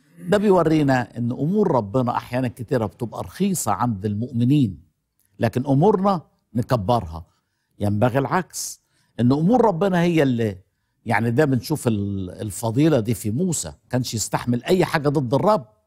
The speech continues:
ولما يتكلم يحصل كلام ضده هو شخصيا.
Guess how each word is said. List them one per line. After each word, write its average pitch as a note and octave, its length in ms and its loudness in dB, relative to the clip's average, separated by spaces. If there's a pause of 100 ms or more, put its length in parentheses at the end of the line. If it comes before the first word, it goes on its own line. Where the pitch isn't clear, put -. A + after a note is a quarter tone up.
(360)
ولما A#2 280 2
يتكلم G3+ 540 0 (100)
يحصل C3 400 -2
كلام C3 420 0
ضده C#3+ 320 2
هو D3+ 300 4
شخصيا. F3 640 0